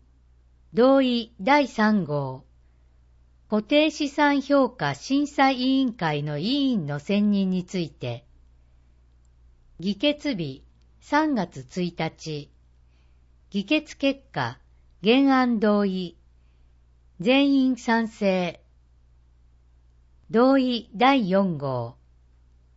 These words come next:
固定資産評価員の選任について。議決日、三月一日。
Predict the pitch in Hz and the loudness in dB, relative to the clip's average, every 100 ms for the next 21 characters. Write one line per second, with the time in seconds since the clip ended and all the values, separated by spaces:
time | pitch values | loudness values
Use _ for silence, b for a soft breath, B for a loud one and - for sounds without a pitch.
0 | _ _ _ _ 233 226 302 302 302 277 | _ _ _ _ -6 0 2 2 0 -4
1 | 302 277 269 277 277 269 269 226 175 151 | 0 2 2 2 0 2 2 2 -2 -4
2 | 143 - 220 233 226 214 208 196 202 190 | -8 -2 0 0 2 2 2 -2 -4 -6
3 | 151 - 123 123 _ _ _ _ _ _ | -6 -8 -8 -10 _ _ _ _ _ _
4 | _ _ _ _ _ _ _ _ 170 214 | _ _ _ _ _ _ _ _ -6 -2
5 | 294 285 285 220 151 135 _ _ - 294 | 0 -2 -4 -6 -6 -8 _ _ -6 0
6 | 311 285 180 - 123 - 180 175 165 165 | 0 0 -2 -6 -14 -6 -6 -4 -8 -8
7 | - 143 | -10 -10